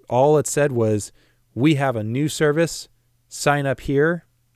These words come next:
would you stay invested in that? Would you still listen to what they have to say? Would you try and read more? Would you leave? Would you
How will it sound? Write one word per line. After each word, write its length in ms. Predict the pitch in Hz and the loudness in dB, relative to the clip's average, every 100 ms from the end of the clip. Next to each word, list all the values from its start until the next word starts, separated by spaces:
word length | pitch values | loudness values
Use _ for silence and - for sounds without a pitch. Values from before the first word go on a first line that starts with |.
| _ _ _ _ _ _ _ _ _ _ _ _ _ _ _ _ | _ _ _ _ _ _ _ _ _ _ _ _ _ _ _ _
would 200 | 104 104 | -4 -2
you 280 | 110 117 113 - _ _ _ | 0 -2 -2 -10 _ _ _
stay 840 | - - - 95 98 98 98 104 92 | -16 -8 -2 0 2 2 0 -2 -6
invested 480 | 95 95 98 123 | -4 -4 -2 -4
in 140 | 131 131 | -2 -4
that? 260 | 139 180 | -4 -4
Would 140 | 110 98 | -6 -6
you 80 | 104 | -8
still 560 | - 113 113 113 123 - _ _ _ - | -4 0 0 0 -4 -14 _ _ _ -6
listen 260 | 104 - | -6 -4
to 60 | 107 | -2
what 140 | 104 | -2
they 100 | - | 0
have 160 | 104 101 | -2 -2
to 60 | - | -4
say? 220 | 120 151 | -4 -2
Would 180 | 131 98 | -4 -4
you 420 | 95 95 90 95 _ _ _ _ | -2 -2 -4 -8 _ _ _ _
try 240 | - 95 90 | -8 -6 -6
and 160 | 90 | -6
read 200 | 92 104 | -4 -4
more? 280 | 101 123 160 | -2 -2 0
Would 140 | 123 | -2
you 100 | 110 | -2
leave? 460 | 107 104 95 - - | -2 -2 -4 -12 -14
Would 220 | 87 92 | -10 -10
you 400 | 98 95 90 90 | -6 -4 -2 -4